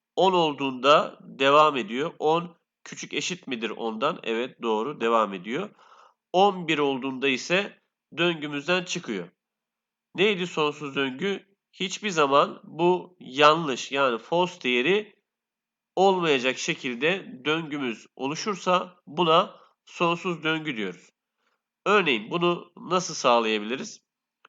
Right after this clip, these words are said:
Bizim burada döngümüzü sağlayan değişkenimiz sayaç değişkenimiz. Birden başlıyor. Biz bunu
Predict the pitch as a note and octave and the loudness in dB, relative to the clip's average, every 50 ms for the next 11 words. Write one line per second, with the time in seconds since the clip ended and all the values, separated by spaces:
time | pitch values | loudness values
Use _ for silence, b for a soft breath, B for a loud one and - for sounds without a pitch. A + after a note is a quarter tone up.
0 | _ _ _ _ _ _ _ _ _ _ - F#3+ F#3 G3+ G#3 G3 F#3+ F#3 G3 F3+ | _ _ _ _ _ _ _ _ _ _ -8 -6 -4 -2 -2 -2 -2 -2 2 6
1 | F#3+ F#3 F3+ F3 - - F3+ F3+ F#3 F3 F3 F#3 F#3 F3+ F3 F3+ E3+ - F#3 F3 | 6 6 6 4 2 2 6 6 6 6 4 -2 -4 -4 -6 -6 -6 2 4 4
2 | E3+ E3 E3 E3 D#3+ D#3+ D#3 D#3+ E3+ E3 E3 - - - C3+ C3 C#3 E3 G3+ E3+ | 4 6 4 4 2 2 0 -2 -2 -2 -2 -4 -2 -4 -4 -4 -4 -8 -8 -10
3 | - - D3 D3 D#3 D#3 - - - B2 A#2 A2+ - - - A2 G#2+ A#2 C#3+ B2 | -2 0 2 4 4 2 0 -4 -4 -2 -2 -2 -4 -6 -6 -6 -6 -6 -8 -8
4 | A2 - _ _ _ _ _ _ _ _ _ _ - C#3 D3 D#3+ D3+ E3+ F3 F3+ | -10 -12 _ _ _ _ _ _ _ _ _ _ 0 0 0 2 2 2 2 2
5 | E3+ E3 E3+ F3 E3+ - - E3 E3+ F3 F3 F3+ - - _ _ _ - - D#3+ | 2 2 2 2 0 -2 -6 -4 -2 -2 -2 -2 -4 -8 _ _ _ -10 -8 -8
6 | D#3+ D#3+ D3+ D#3 D#3 D#3+ D#3 D#3+ - - | -8 -6 -6 -6 -4 -4 -4 -6 -6 -12